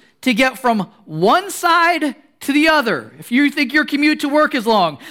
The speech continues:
like, the, the, from one side, ten thousand light years. I can't even do that math. I'm sure you could punch it into a calculator.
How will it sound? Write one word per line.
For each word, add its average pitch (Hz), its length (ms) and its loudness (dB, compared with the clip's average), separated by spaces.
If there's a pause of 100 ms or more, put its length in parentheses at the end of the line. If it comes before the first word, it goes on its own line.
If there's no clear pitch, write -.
like, 247 140 0
the, 269 340 -2
the, 233 180 -4
from 247 280 0
one 349 260 2
side, 320 360 0 (180)
ten 359 360 0 (240)
thousand 302 640 0
light 277 220 2
years. 196 240 -2
I 349 160 0
can't 320 240 -4
even 240 300 -2 (260)
do 285 240 2
that 262 240 0
math. 233 380 0
I'm 208 120 -2
sure 269 220 -2
you 269 100 -2
could 233 180 -4
punch 262 320 -2
it 220 60 -4
into 220 280 0
a 190 60 0
calculator. 220 800 -2